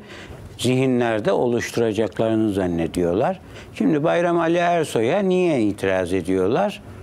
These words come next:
İşte şu, şu, şu özellikleri, Saadet Partisi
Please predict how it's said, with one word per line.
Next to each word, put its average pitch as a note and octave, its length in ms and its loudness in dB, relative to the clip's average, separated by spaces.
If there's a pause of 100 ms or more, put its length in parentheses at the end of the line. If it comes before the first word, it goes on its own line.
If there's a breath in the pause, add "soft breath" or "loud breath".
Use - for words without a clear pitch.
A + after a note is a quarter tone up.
(160 loud breath)
İşte E3+ 260 -2
şu, F#3 240 0
şu, E3 220 -2
şu - 140 -2
özellikleri, B2 960 0
Saadet A#2+ 580 -2
Partisi G2+ 760 0